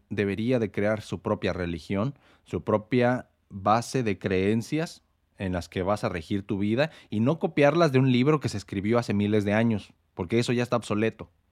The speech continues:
Entonces, hacer la propia. Puedes basarte en ciertos escritos, como yo, ¿verdad? O sea, yo <laughs> baso mi vida en el Kybalión, o es lo que pretendo en algún momento, y se escribió hace,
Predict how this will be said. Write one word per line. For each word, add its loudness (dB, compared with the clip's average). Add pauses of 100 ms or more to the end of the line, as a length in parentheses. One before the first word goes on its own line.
(320)
Entonces, -4
hacer -2
la 0
propia. 2 (280)
Puedes 4
basarte -2
en -8
ciertos -2
escritos, -6 (440)
como 2
yo, 4
¿verdad? 2
O 0
sea, 2
yo 0 (240)
<laughs> -18
baso 0
mi -2
vida 2
en 0
el -2
Kybalión, 2
o -4
es -4
lo -2
que -8
pretendo -2
en -2
algún -2
momento, 0 (200)
y -2
se -4
escribió 2
hace, 2